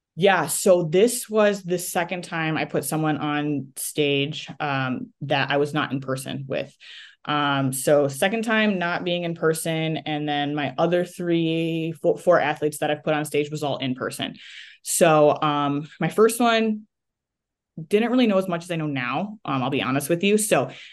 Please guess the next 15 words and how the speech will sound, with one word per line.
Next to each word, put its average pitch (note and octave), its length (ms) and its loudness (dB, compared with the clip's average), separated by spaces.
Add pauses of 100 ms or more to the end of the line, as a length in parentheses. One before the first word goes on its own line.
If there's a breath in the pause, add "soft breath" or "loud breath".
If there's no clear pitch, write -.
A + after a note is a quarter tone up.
(160 loud breath)
it's F#3+ 160 0
hard. - 420 0 (140)
Um, E3 320 4
it's E3 140 0
hard A3+ 360 4
not A#3+ 200 4
being F#3 200 0
there E3+ 140 -4
in D#3+ 80 -6
person D#3 420 -2
for D#3+ 140 -2
several C#3+ 460 2
reasons. B2+ 480 -6 (360 loud breath)
Um, D#3 600 2
one, D#3 480 0